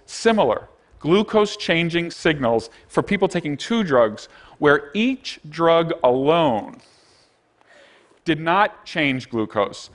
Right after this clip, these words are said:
but together I saw a strong signal." I said, "Oh, you're clever. Good idea. Show me the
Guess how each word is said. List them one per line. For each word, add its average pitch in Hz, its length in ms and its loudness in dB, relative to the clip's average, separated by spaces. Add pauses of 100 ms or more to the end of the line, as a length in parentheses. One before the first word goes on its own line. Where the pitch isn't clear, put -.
(140)
but 135 140 0
together 165 640 0
I 131 80 0
saw 143 340 2
a 127 60 -2
strong 131 400 0
signal." 113 420 -4 (460)
I 196 60 0
said, 277 140 0
"Oh, 415 360 0 (280)
you're 143 220 0
clever. 190 540 -2
Good 160 120 2
idea. 190 400 2 (220)
Show 190 240 2
me 202 80 2
the 185 160 2